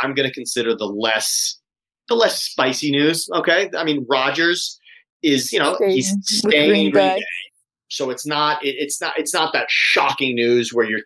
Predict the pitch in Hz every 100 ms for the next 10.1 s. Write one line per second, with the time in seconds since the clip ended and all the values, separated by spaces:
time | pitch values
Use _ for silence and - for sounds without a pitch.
0 | - 123 - 120 107 107 110 104 104 101
1 | 104 - 110 107 - 156 131 127 120 117
2 | 110 117 117 113 110 110 107 104 107 113
3 | 135 135 113 113 - - - 175 175 180
4 | 147 135 143 156 - _ _ _ _ _
5 | _ _ _ - 156 120 254 277 370 381
6 | 294 214 262 240 196 185 202 196 - -
7 | 190 - 160 160 190 190 208 - _ 196
8 | 180 165 170 175 175 180 175 170 175 -
9 | 185 175 160 165 165 170 165 165 160 147
10 | 156